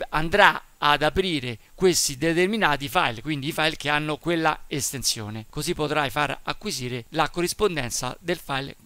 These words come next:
con applicazioni senza passare per la richiesta del sistema operativo che ti si evidenzierà qualora un determinato file non è associato all'apertura con una determinata applicazione.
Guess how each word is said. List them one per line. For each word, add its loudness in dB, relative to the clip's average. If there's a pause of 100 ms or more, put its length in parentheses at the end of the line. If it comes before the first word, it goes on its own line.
con -4 (120)
applicazioni -4
senza 0
passare 2 (220)
per -2
la 0
richiesta 0
del -4
sistema -4
operativo -2 (300)
che -4
ti -8
si 0
evidenzierà 0
qualora -2 (360)
un -2
determinato 2
file 4
non -2
è 2 (200)
associato -2
all'apertura -2 (260)
con -8
una -4
determinata -2
applicazione. 0